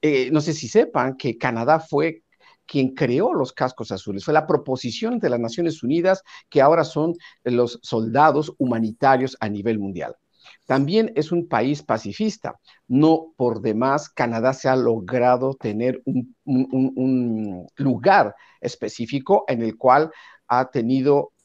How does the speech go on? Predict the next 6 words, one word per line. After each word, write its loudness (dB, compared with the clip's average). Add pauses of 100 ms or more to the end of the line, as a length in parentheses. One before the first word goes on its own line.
eh, 0 (160)
la -2
posición -4
mundial 0
porque -4
envió 2